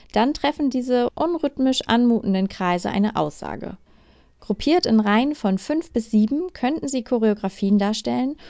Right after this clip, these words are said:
oder Tanzschritte über eine quadratische Fläche verteilt andeuten.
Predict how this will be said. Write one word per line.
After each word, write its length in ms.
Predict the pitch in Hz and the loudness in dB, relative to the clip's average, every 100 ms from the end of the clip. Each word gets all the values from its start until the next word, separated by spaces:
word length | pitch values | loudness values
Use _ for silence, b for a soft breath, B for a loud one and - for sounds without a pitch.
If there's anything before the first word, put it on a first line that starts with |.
| B B | B B
oder 280 | 220 277 277 | 2 2 2
Tanzschritte 640 | - 254 - 247 220 247 | 0 -2 0 -4 -4 -4
über 180 | 202 - | -2 -2
eine 180 | 196 | -2
quadratische 600 | 196 202 175 170 - 220 - | -2 -6 -4 -8 -8 -10 -6
Fläche 380 | 196 175 - | -4 -4 -4
verteilt 560 | 202 233 - 180 185 - | -6 -8 -4 -4 -4 -4
andeuten. 640 | 202 175 151 - - 180 | -2 -2 -6 -10 -12 -14